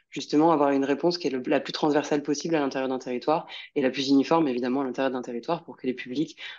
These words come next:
euh, aient une, comment dire, une, soient au contact d'une éducation aux médias, euh, d'une, d'une éducation, enfin, d'une E M I qui, qui soit cohérente et, et, et, et pertinente à l'échelle de, du territoire.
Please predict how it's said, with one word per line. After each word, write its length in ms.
euh, 240
aient 240
une, 480
comment 240
dire, 180
une, 400
soient 180
au 60
contact 300
d'une 100
éducation 420
aux 40
médias, 360
euh, 440
d'une, 180
d'une 200
éducation, 440
enfin, 140
d'une 160
E 40
M 140
I 80
qui, 240
qui 160
soit 240
cohérente 520
et, 180
et, 520
et, 380
et 120
pertinente 440
à 40
l'échelle 280
de, 200
du 160
territoire. 400